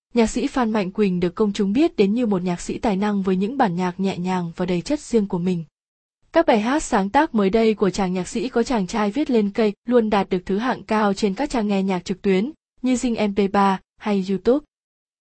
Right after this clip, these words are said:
Biết đến Phan Mạnh Quỳnh từ những ngày đầu tiên trên con đường âm nhạc,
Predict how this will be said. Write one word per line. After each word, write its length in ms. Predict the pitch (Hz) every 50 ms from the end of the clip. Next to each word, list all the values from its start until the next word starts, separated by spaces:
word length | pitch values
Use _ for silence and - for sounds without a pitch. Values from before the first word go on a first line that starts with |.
| _ -
Biết 220 | - 311 330 -
đến 160 | 220 185 185
Phan 240 | 202 - 254 240 220
Mạnh 180 | 214 214 - 196
Quỳnh 280 | - 208 202 185 180
từ 100 | 175 190
những 180 | 180 185 196 247
ngày 140 | 285 262 214
đầu 180 | 180 185 180
tiên 280 | 180 - 220 220 208 208
trên 180 | - 233 208
con 160 | 202 - 208 202
đường 140 | 202 170
âm 180 | - - 196 208
nhạc, 220 | 208 214 196 175